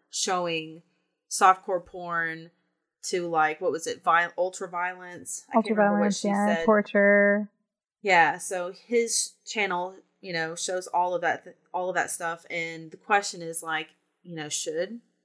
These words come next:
Speaker 1: we allow this
Speaker 2: Mm-hmm.
Speaker 1: on, you know, it, should this be allowed and is this okay? And, and kind of asking Max, like,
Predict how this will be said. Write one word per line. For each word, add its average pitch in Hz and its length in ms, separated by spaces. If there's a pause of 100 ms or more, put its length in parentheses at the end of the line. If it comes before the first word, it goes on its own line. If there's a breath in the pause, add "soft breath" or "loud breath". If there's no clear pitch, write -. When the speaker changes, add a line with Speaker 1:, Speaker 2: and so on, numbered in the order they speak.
Speaker 1:
we 180 460 (540)
allow 165 400
this - 540 (160)
Speaker 2:
Mm-hmm. 208 200
Speaker 1:
on, 165 180 (140)
you 175 120
know, 156 380 (240)
it, 190 180
should 202 220
this 190 160
be 180 140
allowed 160 440
and 160 140
is 160 160
this 165 180
okay? 165 600
And, 156 240 (640)
and 190 240 (100)
kind 233 160
of 208 140
asking 190 580
Max, 165 360
like, 175 100